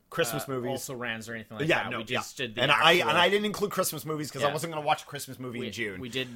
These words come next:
Speaker 2: we just
Speaker 1: Um,
Speaker 2: did the actual, um,
Speaker 1: yeah.
Speaker 2: the
Speaker 1: Yeah,
Speaker 2: actual
Speaker 1: no,
Speaker 2: listings.
Speaker 1: no, yeah.
Speaker 2: The actual
Speaker 1: Um,
Speaker 2: number placing.
Speaker 1: So
Speaker 2: Yeah.
Speaker 1: I, I settled with a film that I have been meaning to watch for a number of years since it came out.
Speaker 2: Okay.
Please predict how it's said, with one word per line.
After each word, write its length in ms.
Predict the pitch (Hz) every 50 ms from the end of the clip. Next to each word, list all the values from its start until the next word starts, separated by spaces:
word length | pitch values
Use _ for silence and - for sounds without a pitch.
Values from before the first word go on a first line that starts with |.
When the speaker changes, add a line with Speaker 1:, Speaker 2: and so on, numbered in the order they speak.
| 113 104 101 117
Speaker 2:
we 60 | 123
just 160 | 131 131 123 120
Speaker 1:
Um, 120 | 120 117
Speaker 2:
did 100 | 117 110
the 120 | 117 113
actual, 580 | 107 101 104 - - - 113 98 95 95 92 92
um, 260 | 90 87 87 87 80 85 -
Speaker 1:
yeah. 140 | 110 107 - - _ _ - _ -
Speaker 2:
the 80 | 104
Speaker 1:
Yeah, 60 | 90 92 104 85
Speaker 2:
actual 100 | 92 113
Speaker 1:
no, 120 | 135 139 135
Speaker 2:
listings. 180 | 131 131 120
Speaker 1:
no, 200 | 123 120 110 101 - -
yeah. 120 | 101 85 - _ _ - - - - - _
Speaker 2:
The 60 | - 139
actual 120 | 139 139 139 139
Speaker 1:
Um, 340 | 139 135 135 131 120 101 - _ - - - - - - - - _ - _ - 104 - - - - - 113 110
Speaker 2:
number 240 | 131 123 113 107 107
placing. 340 | - 90 82 - - - -
Speaker 1:
So 340 | - - - 185 180 175 175
Speaker 2:
Yeah. 60 | 170 - - -
Speaker 1:
I, 420 | 131 135 139 139 139 139 135 135 - _ -
I 60 | 120
settled 320 | - - 214 240 269 254 240
with 100 | 208 202
a 40 |
film 500 | - - - 180 165 156 151 156 156 165 - -
that 200 | - 127 123 120 113
I 100 | 117 117
have 160 | 123 127 107
been 100 | 110 110
meaning 220 | 117 180 247 233 202
to 60 | 165
watch 200 | 147 151 147 -
for 200 | - 123 110 - _ - - -
a 40 |
number 200 | 107 131 156 175
of 80 | 156 117
years 180 | 117 123 123 -
since 160 | - 107 -
it 60 | 127
came 220 | - - 110 101
out. 220 | 92 87 90 - - -
Speaker 2:
Okay. 200 | 92 95 104 120